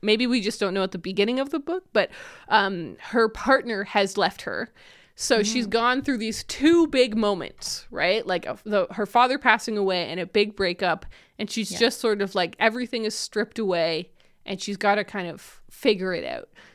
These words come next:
Speaker 1: Um, so it sounds like the kind of contemporary novel that I would love.
Speaker 2: Yeah, exactly. I was just thinking that.
Speaker 1: Let's, let's see the first line. What's,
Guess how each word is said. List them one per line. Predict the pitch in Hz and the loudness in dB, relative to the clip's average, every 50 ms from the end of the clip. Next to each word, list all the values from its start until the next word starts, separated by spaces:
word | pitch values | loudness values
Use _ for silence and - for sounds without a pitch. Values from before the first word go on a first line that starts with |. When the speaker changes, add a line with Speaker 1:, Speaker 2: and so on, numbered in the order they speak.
| _ _ _ _ _ - | _ _ _ _ _ -8
Speaker 1:
Um, | 180 180 160 147 143 131 185 196 | -8 -6 -6 -6 -8 -10 -12 -6
so | - 226 | -2 -2
it | 220 214 | -2 0
sounds | - - 262 294 320 311 | 4 4 4 4 2 -2
like | 392 - - | -4 -4 -4
the | 330 | -8
kind | - - 254 240 240 | 0 0 0 0 0
of | 233 - | -2 -2
contemporary | 277 226 214 - 226 202 202 - 208 202 196 196 | -4 -4 0 0 -2 -2 -2 -4 -4 -2 -2 -2
novel | 190 180 180 165 165 165 | 0 -2 -2 -2 -2 -2
that | 165 139 | -2 -2
I | 73 107 123 139 | -2 -2 -4 -4
would | - 110 - - | -6 -10 -10 -10
love. | 104 - - - - - | -10 -10 -10 -14 -16 -12
Speaker 2:
Yeah, | 214 185 202 226 226 170 131 | -4 2 4 6 6 6 4
exactly. | 165 - - - - 196 - - - 180 190 202 | 0 -4 -8 -8 -8 -8 -8 -10 -12 -12 -12 -12
I | 202 | -12
was | 185 185 | -12 -12
just | - - - | -14 -18 -16
thinking | - 185 - - 170 165 | -14 -14 -12 -12 -10 -10
that. | 165 165 165 - _ _ _ _ _ _ - | -10 -12 -12 -16 _ _ _ _ _ _ -10
Speaker 1:
Let's, | 226 226 - - - | -10 -8 -8 -10 -6
let's | - 240 311 - - | -4 -4 -4 -4 -6
see | - - 339 370 | -6 -4 -2 -2
the | 339 - | -2 -4
first | - - - 202 196 - - - - | -6 -4 -6 -6 -6 -8 -14 -16 -14
line. | 165 165 156 - - 71 62 - - _ _ _ _ _ _ _ _ _ _ _ _ | -14 -12 -12 -12 -14 -14 -16 -18 -20 _ _ _ _ _ _ _ _ _ _ _ _
What's, | _ _ - | _ _ -20